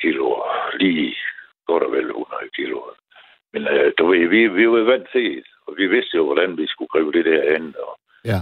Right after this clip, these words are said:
Speaker 1: og det var, øh, derfor. Men så lå vi sgu, vi blev hævet ned på nakken af os, øh, opfra, du ved, og, og, og så, øh, fandt vi sgu her en dag, eller lort hængte. Og så kom vi, de her slipsdrenge og det der, de, ja,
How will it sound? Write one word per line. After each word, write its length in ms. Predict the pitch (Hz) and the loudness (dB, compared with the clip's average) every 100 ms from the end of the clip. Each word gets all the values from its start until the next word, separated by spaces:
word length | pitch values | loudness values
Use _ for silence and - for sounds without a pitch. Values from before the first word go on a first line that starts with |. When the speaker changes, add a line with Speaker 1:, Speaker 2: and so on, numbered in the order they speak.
| - | -6
Speaker 1:
og 60 | - | -10
det 140 | 78 82 | -2 2
var, 180 | 76 69 - - _ _ _ _ | 2 -2 -8 -14 _ _ _ _
øh, 80 | - - | -6 0
derfor. 380 | 87 - 90 | 0 2 -2
Men 200 | 82 85 | 0 -2
så 180 | - 107 | 0 0
lå 220 | 123 131 | 2 2
vi 140 | 113 101 | 2 0
sgu, 320 | - 110 82 | 2 2 2
vi 260 | 95 90 117 | 2 2 2
blev 280 | 131 117 | 4 4
hævet 240 | 98 135 104 | 4 2 2
ned 200 | 110 92 | 0 2
på 60 | 98 | 0
nakken 320 | 110 117 98 | 0 0 0
af 100 | 92 | 0
os, 160 | 71 - - - - _ - | 0 -6 -18 -20 -20 _ -8
øh, 160 | - | -2
opfra, 500 | 69 95 - - 71 - | 0 0 -2 0 0 0
du 140 | 71 71 | 0 2
ved, 240 | 76 62 | 0 0
og, 140 | - - - - - 76 80 | -8 -10 -20 -6 -2 2 2
og, 120 | 76 - - _ _ - | 0 -6 -20 _ _ -4
og 80 | 78 | 0
så, 100 | 101 110 98 87 | 2 4 4 4
øh, 360 | 85 78 78 - - | 2 2 0 -4 -4
fandt 200 | 107 98 | -4 -2
vi 100 | - | -2
sgu 240 | - 107 95 | 0 2 4
her 180 | 90 85 | 4 4
en 80 | |
dag, 160 | 87 87 | 2 2
eller 160 | 78 85 | 2 2
lort 340 | 95 82 65 | 4 2 0
hængte. 320 | 85 92 92 - - _ _ _ _ _ _ - | -2 -2 -8 -12 -14 _ _ _ _ _ _ -4
Og 60 | - | 0
så 180 | 117 123 | 0 0
kom 160 | 117 110 - | -2 -4 -8
vi, 100 | 71 | -8
de 160 | 73 | -2
her 180 | 80 87 57 - | 0 0 0 -2
slipsdrenge 640 | - 95 - 58 69 76 71 | 0 -2 -2 -2 -2 0 0
og 80 | 71 | 2
det 140 | 80 | 2
der, 240 | 78 76 - | 2 2 0
de, 180 | 87 82 - - - - _ _ | -2 -2 -4 -20 -20 -20 _ _
ja, 300 | - 69 71 | 0 2 2